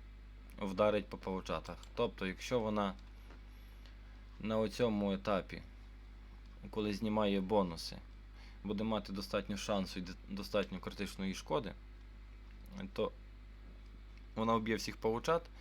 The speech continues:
і тоді павучиха, як бачите, не сильно відлікується.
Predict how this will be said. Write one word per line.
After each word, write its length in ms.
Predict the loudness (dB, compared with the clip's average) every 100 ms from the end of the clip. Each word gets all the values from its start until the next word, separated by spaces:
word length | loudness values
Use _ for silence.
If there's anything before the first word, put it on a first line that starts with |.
| -14 -14 -14 -6
і 80 | -4
тоді 260 | -2 -2
павучиха, 560 | 0 0 -2 -2 -2 0
як 100 | 0
бачите, 280 | 0 0 -2
не 100 | -2
сильно 400 | -2 0 -2 -2 -10 -10
відлікується. 840 | -4 -2 -2 -4 0 0 0 -6